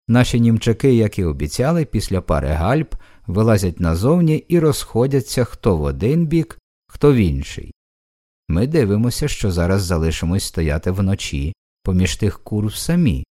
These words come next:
Скоренько підбігаємо до одного з них і кажемо чітко йому: «Nach Haus fahren, nach Haus fahren». Той комизиться незадоволено,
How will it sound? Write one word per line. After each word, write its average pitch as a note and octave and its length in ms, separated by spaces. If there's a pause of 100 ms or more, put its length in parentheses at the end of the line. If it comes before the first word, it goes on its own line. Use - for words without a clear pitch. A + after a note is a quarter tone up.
(260)
Скоренько A#2+ 680
підбігаємо A2+ 600
до G2+ 140
одного F2 380
з D#2+ 100
них B2+ 300 (340)
і A#2+ 160
кажемо C3 580
чітко - 580
йому: C#2+ 380 (300)
«Nach C3+ 560 (200)
Haus C#3 520
fahren, D#2+ 460 (240)
nach A2+ 500
Haus B2 420
fahren». E2 380 (500)
Той D#2+ 200
комизиться G#2+ 800
незадоволено, D3 800